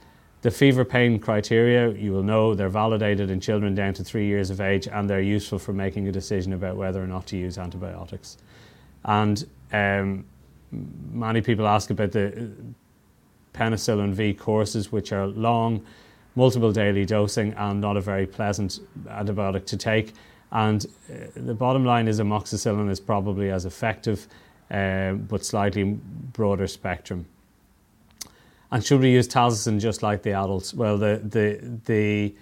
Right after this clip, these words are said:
answer to that is no. Um,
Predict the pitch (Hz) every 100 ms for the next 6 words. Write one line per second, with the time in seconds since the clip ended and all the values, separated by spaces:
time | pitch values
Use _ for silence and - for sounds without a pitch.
0 | _ _ _ 123 131 131 127 123 117 107
1 | 98 104 101 110 143 143 _ _ _ _
2 | - 107 101 98 98 98 98